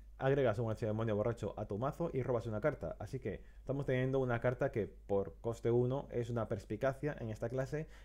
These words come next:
y vuelves a meterlo en el mazo, por lo tanto vuelves a tener la perspicacia constantemente. Esto pues para avaricia le viene estupendo.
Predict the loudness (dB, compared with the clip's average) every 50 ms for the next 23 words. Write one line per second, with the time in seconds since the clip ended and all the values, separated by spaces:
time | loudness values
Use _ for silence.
0 | -10 -2 2 2 4 4 4 4 4 2 2 2 2 2 2 4 4 4 2 2
1 | 2 2 2 0 2 2 0 2 0 0 0 0 2 2 2 2 0 0 0 0
2 | 2 0 0 -2 -2 -6 -6 -2 -2 -2 -2 -2 -2 -2 -4 -6 -4 -6 -6 -6
3 | -4 -4 -4 -4 -4 -6 -8 -10 -12 -12 -16 -18 -20 -18 -10 -2 -2 -2 2 2
4 | 2 2 0 2 4 4 6 6 6 4 4 2 2 2 2 2 2 2 0 -2
5 | -2 -4 -4 -2 -2 -2 -2 -2 -6 -10 -12